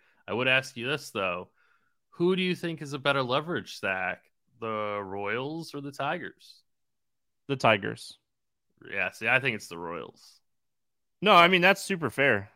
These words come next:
Speaker 2: Um,
Speaker 1: Yeah.
Speaker 2: and we'll talk about that in just a second. But, yeah, I mean, for me, I think it's the Tigers. And I could be
Speaker 1: Yeah.
Speaker 2: wrong. Um, but
Speaker 1: Yeah.
Speaker 2: I, I think, I think, honestly, like, ceiling-wise, Kansas City probably has more ceiling, um,
Speaker 1: Right.
Speaker 2: than Detroit.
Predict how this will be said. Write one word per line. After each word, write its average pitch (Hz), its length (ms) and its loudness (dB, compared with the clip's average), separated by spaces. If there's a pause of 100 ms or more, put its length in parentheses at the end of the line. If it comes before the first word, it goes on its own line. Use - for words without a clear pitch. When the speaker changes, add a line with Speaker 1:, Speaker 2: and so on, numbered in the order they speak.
(120)
Speaker 2:
Um, 104 400 2
Speaker 1:
Yeah. 90 160 2
Speaker 2:
and 110 240 -2
we'll 117 100 4
talk 120 220 4
about 113 280 2
that 113 120 4
in 101 100 -2
just 104 200 -8
a - 20 -8
second. 107 320 4
But, 98 240 0
yeah, 107 160 4
I 104 60 4
mean, 104 240 0
for - 120 -6
me, 117 320 4 (440)
I 120 120 6
think 120 160 2
it's 98 120 -4
the - 80 -10
Tigers. - 580 -12 (480)
And 156 80 4
I 196 60 6
could 220 140 2
be 185 60 0
Speaker 1:
Yeah. 147 60 4
Speaker 2:
wrong. 156 260 0 (380)
Um, 110 380 -4
but 107 160 4
Speaker 1:
Yeah. 92 120 -2
Speaker 2:
I, 110 240 0
I 110 100 -2
think, - 280 -6 (720)
I 156 120 10
think, 226 380 4
honestly, 175 440 8
like, 120 220 6
ceiling-wise, 185 1040 4
Kansas 131 280 0
City 127 180 2
probably 127 260 6
has 117 160 4
more 113 120 2
ceiling, 131 440 0 (280)
um, 110 300 2
Speaker 1:
Right. 107 400 -2
Speaker 2:
than 117 140 -6
Detroit. 131 480 -2